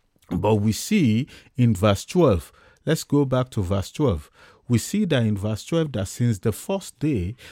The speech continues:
the Bible says the request has been heard in heaven. Now, look at what follow in verse twelve. It says, "Your request has been heard in heaven, and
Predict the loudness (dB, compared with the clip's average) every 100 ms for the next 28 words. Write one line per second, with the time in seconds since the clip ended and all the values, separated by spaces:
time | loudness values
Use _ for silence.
0 | -4 -2 0 -2 -4 -4 -6 -6 -4 -4
1 | -6 -2 -2 -2 _ _ -20 _ _ _
2 | -2 0 0 0 0 0 -4 -4 -4 -2
3 | -2 -2 -2 -4 -4 -2 0 0 0 -2
4 | -4 -10 -20 -20 _ -4 -2 -2 -4 -2
5 | -2 0 -2 -2 0 0 0 -2 -2 0
6 | 2 2 0 -4 0 0 0 -2 -4 -4
7 | -2 -2 -4 _ -20 _ -4 0 0 -2
8 | -6 _ _ _ _ _ _ -20 -20 -20
9 | _ -4 0 0 -2 -2 -4 -2 -4 -4
10 | -2 -4 -2 -4 -4 -4 -4 -4 -4 -4
11 | -6 -8 -10 _ _ _ _ _ -8 -4
12 | -2 -2 -4 -6